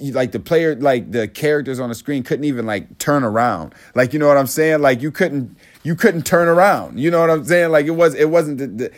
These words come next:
turn around wasn't the same because it was two D turn around, so it was completely different. But, um, thinking about how much fun the shit still was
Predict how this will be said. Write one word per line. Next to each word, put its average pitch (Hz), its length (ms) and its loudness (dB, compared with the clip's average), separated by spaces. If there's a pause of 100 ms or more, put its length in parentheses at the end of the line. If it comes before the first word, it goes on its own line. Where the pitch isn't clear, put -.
(160)
turn 185 220 0
around 160 320 0
wasn't 127 200 -4
the 117 80 -8
same 143 300 -4
because 117 280 -6
it 117 80 -4
was 98 140 -10
two 135 220 -4
D 117 200 -2
turn 95 240 -8
around, 87 240 -8
so 101 180 -6
it 95 60 -6
was 95 120 -10
completely 101 460 -8
different. 95 400 -8 (320)
But, 127 280 -2 (120)
um, 117 300 -8
thinking 156 240 -6
about 127 180 -4
how 127 140 -6
much 104 240 -10
fun 170 380 -4
the 127 60 -4
shit 107 280 -8
still 104 320 -6
was 98 320 -6